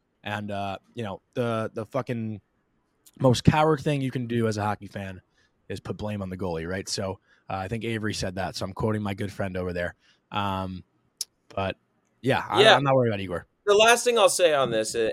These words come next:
Speaker 2: and I don't know for sure, and I'd love to see if I can get a stat on this. It feels like, just from watching hockey and being a hockey fan, it feels like we're at an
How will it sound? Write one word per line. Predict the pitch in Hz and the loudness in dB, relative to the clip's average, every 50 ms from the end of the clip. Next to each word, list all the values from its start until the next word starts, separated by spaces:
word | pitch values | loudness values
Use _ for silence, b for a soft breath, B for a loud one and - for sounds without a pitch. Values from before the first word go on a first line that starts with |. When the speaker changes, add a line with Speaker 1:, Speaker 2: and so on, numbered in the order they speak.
| - - | -2 -4
Speaker 2:
and | 117 113 | -6 -4
I | - 131 143 | -2 0 2
don't | 165 180 - - | 2 2 0 0
know | 127 127 127 127 127 127 123 123 120 117 113 - | 2 2 4 6 6 6 4 2 0 -6 -10 -14
for | - - 117 107 | -10 -8 -8 -6
sure, | - - - 131 117 107 | -6 -4 -2 0 0 0
and | 101 98 | 0 -2
I'd | 98 104 - | -4 -8 -8
love | - 95 104 117 123 127 127 - | -10 -6 0 2 4 4 4 2
to | - 104 | -2 -8
see | - - 113 104 | -8 -6 -6 -6
if | 95 - | -6 -6
I | 92 90 | -8 -8
can | 90 92 | -8 -8
get | 87 82 | -8 -8
a | 85 87 | -8 -8
stat | - - - 98 92 90 | -10 -6 -6 -4 -4 -4
on | 87 87 82 | -6 -8 -10
this. | 78 78 80 - - - | -12 -12 -14 -12 -10 -8
It | 143 147 - - | -8 -8 -8 -10
feels | - - - - 156 185 208 208 190 160 131 | -20 -18 -10 -6 0 4 4 4 4 2 -2
like, | 101 90 82 76 - _ _ _ _ _ _ _ _ _ _ | -6 -8 -10 -10 -12 _ _ _ _ _ _ _ _ _ _
just | - 139 151 156 - | -6 -4 -4 -4 -2
from | - 180 180 175 | -2 -4 -4 -2
watching | 160 139 131 131 139 135 - 139 | 0 0 2 0 0 -2 -6 -6
hockey | 127 123 110 113 113 110 - 117 117 117 113 113 107 87 67 | -6 -4 -4 -4 -6 -6 -8 -10 -10 -8 -6 -6 -4 -4 -6
and | 95 95 90 | -8 -8 -8
being | 104 107 104 | -8 -8 -8
a | 98 | -8
hockey | 104 87 98 - 101 95 | -8 -8 -10 -10 -12 -14
fan, | - - 90 90 82 - | -10 -8 -8 -6 -6 -6
it | 110 120 - _ _ _ _ - | -8 -8 -10 _ _ _ _ -6
feels | 143 160 175 185 190 165 139 139 | 0 0 2 2 2 -2 -2 -2
like | 127 117 110 104 101 - _ _ _ _ _ _ - | 0 2 2 0 0 -2 _ _ _ _ _ _ -6
we're | - 113 123 127 | 0 2 2 4
at | 127 127 123 127 131 131 | 4 2 0 0 0 -2
an | 131 110 104 | -2 -4 -6